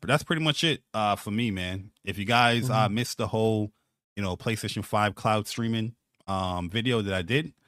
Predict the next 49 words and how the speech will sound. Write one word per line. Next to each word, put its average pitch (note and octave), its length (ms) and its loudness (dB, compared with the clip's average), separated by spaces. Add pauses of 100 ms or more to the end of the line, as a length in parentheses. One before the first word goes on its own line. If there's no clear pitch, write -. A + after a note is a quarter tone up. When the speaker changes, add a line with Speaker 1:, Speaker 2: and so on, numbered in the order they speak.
(240)
Speaker 1:
definitely G2 260 -2
go F#2+ 60 -2
and F#2+ 80 -6
check - 160 -2
that F#2+ 140 -2
out. B2 260 0 (120)
I F2 120 -10
think F2+ 180 -4
it's E2 140 -8
great. G#2+ 280 -2 (240)
I G2+ 60 -16
think F2 140 -8
it's - 80 -10
cool. B2+ 420 0 (540)
Will, C3+ 520 6
I G#2+ 100 4
will A#2+ 200 4
have, B2+ 460 6
you B2 80 0
know, B2 160 2
like, A2+ 260 2
a G#2+ 340 4
PlayStation C3 460 0
Portal C3+ 320 0
impressions B2 800 -4 (420)
or G2+ 220 4
review A#2 540 2
here A2+ 280 0
on, G#2 420 -2 (340)
you G2+ 60 -4
know, F#2+ 100 2
What's G#2 260 0
Up G#2 100 0
PlayStation A#2 460 -2
as F2 80 -6
a, E2+ 280 -4
a E2+ 100 -6
Whoops G#2 280 -4
review, G#2+ 300 -4
I G#2 60 -4
guess. A2 280 -8
We F2+ 80 -10
can F#2 140 -8
put F#2+ 140 -6
that F#2 140 -2
as F2+ 80 -8
a F2+ 40 -8
Whoops F#2 260 -6
review, G2+ 300 -6